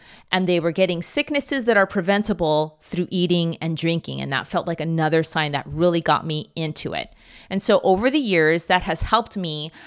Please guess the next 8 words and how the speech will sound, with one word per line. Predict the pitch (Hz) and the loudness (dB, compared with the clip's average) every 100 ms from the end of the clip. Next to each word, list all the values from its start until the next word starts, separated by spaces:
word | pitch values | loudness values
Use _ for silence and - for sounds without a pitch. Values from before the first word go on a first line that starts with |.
| - | -10
to | - - | -6 0
add | 190 190 208 - | 4 6 6 4
on | 190 180 180 | 0 2 0
to | 175 180 | -2 -2
my | 160 160 | -2 -2
coaching | - 208 196 - 175 | 0 0 0 -2 -6
practice | 165 196 160 - 156 156 - - - - | 0 4 4 4 -6 -6 -8 -16 -14 -6
because | 185 190 165 | -2 2 2